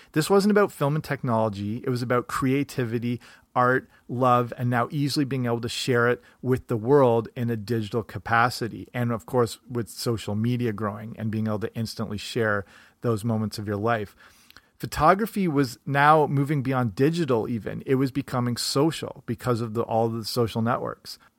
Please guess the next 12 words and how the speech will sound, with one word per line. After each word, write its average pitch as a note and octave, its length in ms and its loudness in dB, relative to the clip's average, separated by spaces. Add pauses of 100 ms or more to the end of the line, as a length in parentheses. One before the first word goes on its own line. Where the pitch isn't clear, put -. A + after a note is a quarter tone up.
(300)
Kodak G3 480 6
was D3+ 120 2
so D#3+ 360 6
focused E3+ 480 -2
on C#3+ 120 0
selling D#3 420 0
products C3+ 640 2
and C3 180 -2
following D3+ 600 4
these C3 240 0
sort C3 240 0
of A2 180 -2